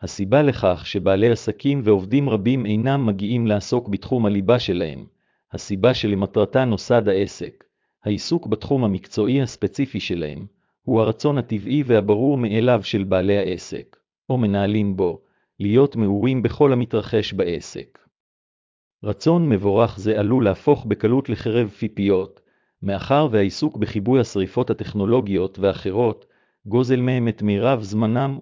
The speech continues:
ותשומת ליבם. אתם רוצים להתקדם? עסקים המאמצים טכנולוגיות חדישות נחשבים לעסקים מתקדמים וחדשניים,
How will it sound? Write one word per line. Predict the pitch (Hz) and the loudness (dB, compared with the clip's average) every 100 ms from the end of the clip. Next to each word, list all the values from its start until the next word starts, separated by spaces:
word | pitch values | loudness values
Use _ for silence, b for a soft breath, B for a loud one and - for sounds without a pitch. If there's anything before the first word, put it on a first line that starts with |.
| 123 | -8
ותשומת | 110 - 113 113 120 | -6 -4 -2 -2 -2
ליבם. | 104 92 80 62 - _ _ _ _ _ _ _ _ _ _ _ | -2 0 -2 -6 -16 _ _ _ _ _ _ _ _ _ _ _
אתם | 98 120 139 | -2 0 2
רוצים | 101 - 120 131 | 0 0 -2 0
להתקדם? | 120 - - 90 98 139 175 156 _ _ _ _ _ _ _ _ _ _ | -2 -2 -4 -2 0 0 -4 -8 _ _ _ _ _ _ _ _ _ _
עסקים | 107 - 107 175 180 | -10 -6 -2 0 2
המאמצים | 120 95 92 95 131 123 | 2 2 -2 -4 -4 -2
טכנולוגיות | 107 - 98 110 127 120 110 | -4 -4 0 2 4 2 2
חדישות | - 107 92 139 135 | -2 -4 0 0 0
נחשבים | 117 - 107 113 143 | -4 -4 -2 -2 0
לעסקים | 117 104 101 - 147 | 0 -2 -4 -2 -2
מתקדמים | 139 - 104 110 139 | -2 -2 -2 0 -2
וחדשניים, | 113 - 95 - 95 95 82 58 | -4 -4 -4 -4 -4 -4 -6 -10